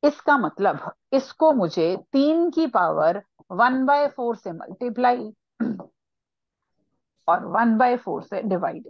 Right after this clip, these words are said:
करना पड़ेगा। <clears throat> तो न्यूमरेटर हुआ three into three की power one by four, denominator हुआ five into, इन दो को combine करूं तो तीन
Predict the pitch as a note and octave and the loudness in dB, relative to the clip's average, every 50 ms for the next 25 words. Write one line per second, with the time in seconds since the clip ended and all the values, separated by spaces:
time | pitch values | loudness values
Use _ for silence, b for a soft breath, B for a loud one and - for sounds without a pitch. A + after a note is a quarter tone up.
0 | _ - G3+ F3 E3 E3 E3 - - - - F#3+ G3 A3+ A#3 - _ _ _ _ | _ -6 -6 -6 -6 -8 -10 -10 -10 -10 -12 -12 -12 -12 -14 -14 _ _ _ _
1 | _ _ _ _ _ _ _ _ _ _ _ _ _ _ _ _ _ _ _ _ | _ _ _ _ _ _ _ _ _ _ _ _ _ _ _ _ _ _ _ _
2 | _ _ _ _ _ _ _ _ _ - F4+ E4+ - - E4+ D4 G#3+ F#3+ F3+ D#3 | _ _ _ _ _ _ _ _ _ -4 -4 -2 0 2 2 2 2 0 -2 -4
3 | - - - C#4+ - B3+ B3 G#3+ A3 B3 C#4 C#4 C#4 D#4+ E4 D#4+ D#4+ F4 E4+ C4+ | -8 -14 -12 0 2 2 4 4 4 4 4 4 4 4 4 4 4 2 0 0
4 | G#3+ G3 - - D#3+ - C4+ _ _ - C4+ D4 D#4 D#4+ E4 - - G3+ F3+ E3+ | -2 -2 -2 -2 -2 -2 -6 _ _ -4 -2 0 2 0 0 -2 -4 -6 -6 -6
5 | F3+ F3 - - - F#3+ - _ _ _ _ _ _ _ _ _ _ _ _ _ | -8 -10 -12 -12 -14 -14 -14 _ _ _ _ _ _ _ _ _ _ _ _ _
6 | _ _ _ _ _ _ _ _ _ _ _ _ _ _ _ _ - A3+ C4 C#4 | _ _ _ _ _ _ _ _ _ _ _ _ _ _ _ _ -4 -2 0 0
7 | D4 C#4+ - D#4+ D#4 A#3+ D4 C#4+ C#4+ C#4+ D4 D4 C#4 B3 G3 D#3+ D#3+ D#3 C#3 C#3 | 0 -2 -2 -4 2 6 6 6 8 6 4 4 2 2 -2 -2 -2 -2 -2 -2
8 | D#3+ - - G#3+ A3 B3 D4 D#4+ - A3 F3 F3 G3+ G#3+ A3 A#3+ A#3+ B3 B3+ C4+ | -2 -6 -8 -8 -6 -6 -6 -8 -10 -12 -6 -4 -4 -2 0 0 0 0 0 -2
9 | C4 C4+ C4+ B3 D4 C#4+ C#4 C#4 C#4 C4+ C#4+ C#4+ D4 C#4 _ - B3+ A#3 B3 C4 | -4 -4 -4 -4 -4 -6 -6 -6 -4 -2 -2 -2 -2 -2 _ -2 0 0 0 0
10 | C#4 C4+ - - G#3+ A3 G3+ G#3 G3+ - A3 G3+ - - A#3+ A3+ G#3+ G#3 B3 C4 | -4 -10 -12 -12 -12 -12 -10 -12 -10 -8 -8 -8 -6 -4 -4 -4 -2 0 0 0
11 | C4 C4+ C#4+ C#4 C#4 C4 A#3 A3 A3 A3 G#3+ A3 G#3 - F#3 F3+ F3+ F3+ E3 - | 0 -2 -4 -4 -4 -4 -6 -4 -4 -4 -6 -6 -10 -10 -12 -12 -12 -14 -14 -12
12 | F3+ - - - B3 B3 C4 C4+ C4 C4 | -14 -14 -12 -6 -4 0 0 0 0 0